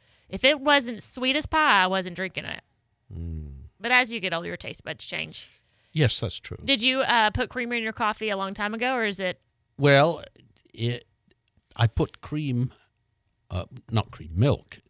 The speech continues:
Speaker 2: in those days in my tea. Milk
Speaker 1: Mm-hmm.
Speaker 2: and sugar.
Speaker 1: Oh.
Speaker 2: But I just reached a point where it just seemed so sugary and sweet, I just stopped.
Speaker 1: Mm-hmm.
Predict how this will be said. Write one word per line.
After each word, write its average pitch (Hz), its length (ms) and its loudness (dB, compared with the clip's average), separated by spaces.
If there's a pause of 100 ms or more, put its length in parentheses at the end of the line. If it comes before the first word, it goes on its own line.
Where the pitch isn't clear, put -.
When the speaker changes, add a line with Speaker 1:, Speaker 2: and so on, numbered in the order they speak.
(200)
Speaker 2:
in 73 140 -14
those 80 220 -10
days - 340 -12
in 90 140 -4
my 78 220 -4
tea. - 320 -10 (280)
Milk 143 260 6
Speaker 1:
Mm-hmm. 143 140 -2
Speaker 2:
and 135 100 0
sugar. - 300 -10 (540)
Speaker 1:
Oh. 165 160 -6 (640)
Speaker 2:
But 139 360 2 (240)
I 123 160 4
just 143 340 -4
reached - 340 -4
a 104 40 -4
point 127 540 0
where 104 460 0
it - 160 -8
just - 260 -4
seemed 127 300 0
so 107 260 -2
sugary 98 720 -4
and 85 120 -2
sweet, 110 380 -4
I 87 80 0
just 87 240 -8
stopped. - 500 -8 (200)
Speaker 1:
Mm-hmm. 190 160 -12